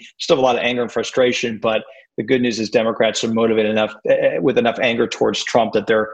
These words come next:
showing up to vote, to vote him out of office now. I mean, that, the, the, Biden doesn't, isn't in a populist and he isn't pretending to be one,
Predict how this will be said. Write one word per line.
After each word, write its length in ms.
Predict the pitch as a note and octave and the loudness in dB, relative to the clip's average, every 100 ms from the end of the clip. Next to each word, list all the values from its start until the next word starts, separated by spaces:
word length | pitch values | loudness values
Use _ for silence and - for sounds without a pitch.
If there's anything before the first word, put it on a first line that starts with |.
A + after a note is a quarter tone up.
| - | -8
showing 260 | - B2 A2 | 0 0 0
up 120 | G2+ | -2
to 80 | G#2 | 0
vote, 320 | G#2+ G#2 G#2 | 2 0 -2
to 60 | G2+ | -2
vote 200 | G2+ G2+ | 0 2
him 80 | |
out 140 | G2 F#2+ | 0 0
of 80 | F#2+ | 2
office 500 | G2 G2 - G2+ - | 0 0 -4 -6 -2
now. 280 | G2 F#2+ | 0 0
I 40 | F#2+ | 0
mean, 140 | G#2 | 0
that, 160 | G#2 G#2+ | 0 2
the, 120 | A2+ | 0
the, 380 | A#2 A#2 A#2+ C3+ - - C3+ | 0 0 0 -4 -6 -2 0
Biden 180 | D3 | 2
doesn't, 440 | D3 A#2+ B2+ - F3 | 2 0 -4 -6 -2
isn't 260 | B2+ C3 - _ | -2 -2 -6 _
in 100 | C#3 | 0
a 60 | A2+ | 0
populist 500 | - A2 - A2 - | 2 0 2 0 0
and 60 | A2+ | -2
he 60 | |
isn't 180 | G#2 G2 | -2 -4
pretending 300 | G#2 A2+ A2 | -4 -2 0
to 60 | G2+ | 0
be 140 | G2+ | 0
one, 380 | G2 G2 G2 | 0 0 0